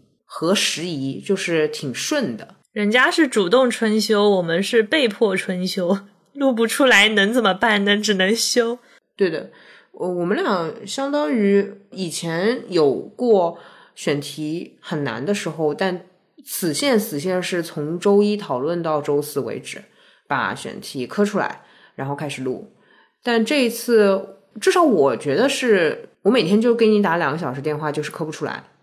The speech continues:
Speaker 1: 我是这么想的，我不知道你是什么样的一个感受。
Speaker 2: 嗯，我觉得就是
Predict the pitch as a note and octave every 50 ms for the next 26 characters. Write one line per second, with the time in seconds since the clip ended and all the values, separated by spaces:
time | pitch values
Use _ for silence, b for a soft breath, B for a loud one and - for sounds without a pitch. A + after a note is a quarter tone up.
0 | _ _ - C#3+ C3+ C3 - E3+ E3+ E3 D#3 C#3+ - D#3+ D3 C#3 C#3 - - -
1 | A2 C#3+ E3 F#3+ F#3+ F3+ E3 D3 B2+ A#2 A2 - - F#3 E3+ D#3+ - B2 A2 A#2
2 | C3 C3 B2+ A#2 A#2 B2 A#2 - - - - - - - - b b b b b
3 | _ - - G#3 G#3 G3+ G3 G3 F#3+ F#3 F#3 F#3 F#3+ - - - G3+ G#3+ G#3+ A3+
4 | G#3 - G#3+ A3+ A#3+ B3 D4+ D#4 D#4 F4+ F#4 F#4 - F4 E4 D#4+ D#4 D4+ D4